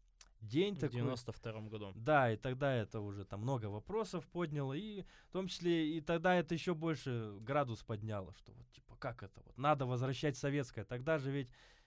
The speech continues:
Speaker 1: коммунисты, опомнившись, требовали вернуть взад Советский Союз, как тогда говорили. Но это уже невозможно было. И вот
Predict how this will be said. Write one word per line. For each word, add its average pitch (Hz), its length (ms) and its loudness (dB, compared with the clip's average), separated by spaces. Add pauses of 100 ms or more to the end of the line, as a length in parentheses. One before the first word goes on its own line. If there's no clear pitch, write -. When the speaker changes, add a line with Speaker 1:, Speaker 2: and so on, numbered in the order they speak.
(120)
Speaker 1:
коммунисты, 170 540 2
опомнившись, 180 720 0
требовали 147 480 0
вернуть 139 340 0
взад 117 340 2
Советский 135 460 -2
Союз, 135 480 -2 (140)
как - 180 -14
тогда 101 280 -6
говорили. 101 220 -10
Но 151 200 -6
это 165 160 -4
уже 147 200 0
невозможно 131 680 -2
было. 95 220 -14
И 87 60 -12
вот 214 240 -4